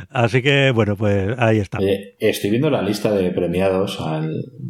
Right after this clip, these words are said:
Speaker 2: el premio Mark Twain.
Speaker 1: Sí.
Speaker 2: Y claro, eh,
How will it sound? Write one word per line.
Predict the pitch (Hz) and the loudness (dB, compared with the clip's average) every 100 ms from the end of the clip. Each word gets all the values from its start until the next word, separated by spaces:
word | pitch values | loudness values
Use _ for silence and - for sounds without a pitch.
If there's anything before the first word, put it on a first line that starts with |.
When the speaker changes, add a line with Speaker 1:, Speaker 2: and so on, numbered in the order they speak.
| 123 135 | -4 -4
Speaker 2:
el | 90 | -2
premio | 98 98 98 92 | 0 2 2 2
Mark | 92 92 | 0 -2
Twain. | - 95 92 127 - _ _ | 0 0 2 -2 -8 _ _
Speaker 1:
Sí. | - | -2
Speaker 2:
Y | 101 | 0
claro, | 98 117 196 | 0 0 0
eh, | 214 - | -2 -4